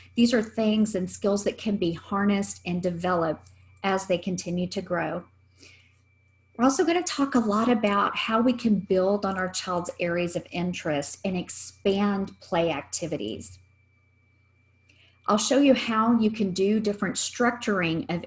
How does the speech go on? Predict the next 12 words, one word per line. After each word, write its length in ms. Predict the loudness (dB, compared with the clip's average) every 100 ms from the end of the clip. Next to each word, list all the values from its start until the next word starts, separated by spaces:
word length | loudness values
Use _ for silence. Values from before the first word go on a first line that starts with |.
| -2
areas, 680 | 0 2 2 2 0 -2 -6
structuring 720 | -6 -2 -4 -2 -2 0 0
of 100 | -2
tasks. 680 | -6 -8 -4 -2 -2 -4 -8
And 140 | -6 -2
when 100 | -2
I 60 |
say 240 | -2 0 0
tasks, 500 | 0 -2 -2 -2 -6
it's 160 | -2
not 280 | 0 0 0
work, 480 | 2 4 2 -2 -8